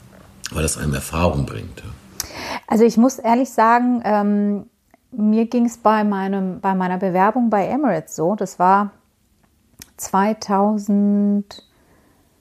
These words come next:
Speaker 2: ich weiß gar nicht, eins oder vorher, ich weiß es gar nicht, das ist ewig lange her. Und ich hatte ja, also es war ja damals auch jetzt nicht so wie heute, dass man das über Social Media so näher mitbekommt, wie es bei Emirates ist oder,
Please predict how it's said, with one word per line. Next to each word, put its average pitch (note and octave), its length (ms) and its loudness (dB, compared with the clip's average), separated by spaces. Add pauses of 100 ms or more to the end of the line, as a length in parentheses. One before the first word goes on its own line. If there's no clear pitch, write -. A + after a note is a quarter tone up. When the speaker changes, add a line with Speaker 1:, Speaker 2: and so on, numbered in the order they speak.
(340)
Speaker 2:
ich - 120 -14
weiß E3+ 140 -8
gar F3 120 -2
nicht, E3 220 -4
eins A#3+ 480 -2
oder E3+ 200 0
vorher, A#3+ 380 -2
ich - 140 -8
weiß E3+ 200 -6
es B3 160 -4
gar F3 160 2
nicht, F3+ 160 -2
das - 120 -16
ist - 240 -12 (140)
ewig A#3 280 4
lange E3+ 220 -4
her. E3+ 360 0 (680)
Und A3+ 520 4 (260)
ich - 340 -4
hatte A3+ 420 0
ja, A3 280 4 (120)
also G3 280 0 (320)
es G#3 180 -6
war F#3 120 6
ja G#3 140 6
damals G#3+ 460 0
auch E3+ 140 -4
jetzt - 220 -6
nicht G#3 140 -2
so F#3 140 -4
wie F3 120 0
heute, G#3+ 320 4
dass G3 200 -2
man F3+ 160 0
das F3 160 -2
über F3 280 2
Social F#3 360 -6
Media G3+ 380 0
so F3+ 180 -2
näher F#3 500 0
mitbekommt, F#3 640 -2
wie F3+ 120 -2
es F3 120 -8
bei E3+ 200 -2
Emirates F#3 440 -2
ist B3+ 300 0
oder, F3 380 2